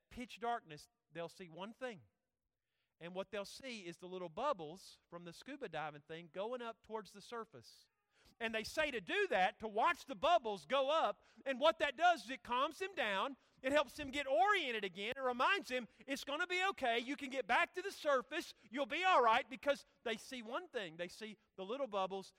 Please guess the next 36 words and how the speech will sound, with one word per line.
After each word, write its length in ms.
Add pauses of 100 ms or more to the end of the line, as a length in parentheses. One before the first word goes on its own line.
(180)
that 100
are 60
going 280
up. 160
And 160
that 140
is 140
exactly 680
what 200 (100)
they 160
need 400
in 260
this 240
moment. 320 (260)
My 180 (100)
friends, 280
we 300
need 160
to 80
start 360
believing 680 (160)
what 260
God 300
has 140
said. 500 (220)
He 160
has 240
given 420
you 160
a 140
word 520
for 120
wherever 580
you 220
are 180
today. 400